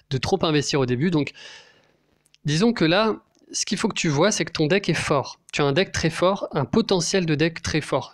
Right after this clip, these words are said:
Tu as, tu as déjà les, les héros cinq étoiles. Dans chaque couleur, il y a au moins deux héros cinq étoiles que tu peux monter sans avoir l'impression de te, de vendre un rein ou de, ou de,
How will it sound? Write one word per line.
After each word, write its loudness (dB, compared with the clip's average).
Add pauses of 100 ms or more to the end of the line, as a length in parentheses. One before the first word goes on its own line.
Tu -4
as, 0
tu -2
as 2
déjà 2
les, 2
les 4
héros 2
cinq -2
étoiles. 0 (760)
Dans 0
chaque 0
couleur, 2 (260)
il -2
y 2
a 0
au 4
moins 4 (140)
deux 2
héros 4
cinq -2
étoiles 2 (420)
que 0
tu -2
peux 2
monter 2 (300)
sans 2
avoir 4
l'impression 2
de 0
te, 2 (340)
de 0
vendre 2
un 4
rein 2
ou 0
de, 2
ou 0
de, 2